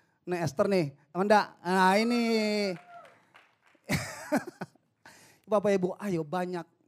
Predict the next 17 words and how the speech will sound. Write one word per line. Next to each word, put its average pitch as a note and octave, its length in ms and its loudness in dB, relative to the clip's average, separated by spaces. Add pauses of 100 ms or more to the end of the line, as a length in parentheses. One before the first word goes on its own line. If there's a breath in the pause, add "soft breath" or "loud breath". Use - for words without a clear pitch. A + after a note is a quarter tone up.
(160)
kita E3 220 -12
bisa D#3 240 -10
terlibat C#3+ 420 -10
komunitas. C3 800 -14 (320)
Iya, D#3+ 160 -2
masing-masing F3+ 400 -8
punya G3 240 -8
ciri F#3 240 -4
khas E3+ 240 -8
sendiri-sendiri. C#3+ 640 -10 (400 soft breath)
Tapi F3 320 -4
kalau D#3 240 -2
sempurna, F#3+ 480 -4
nggak E3+ 160 -6
ada E3 80 -2
yang - 80 -12
sempurna. C#3 480 -8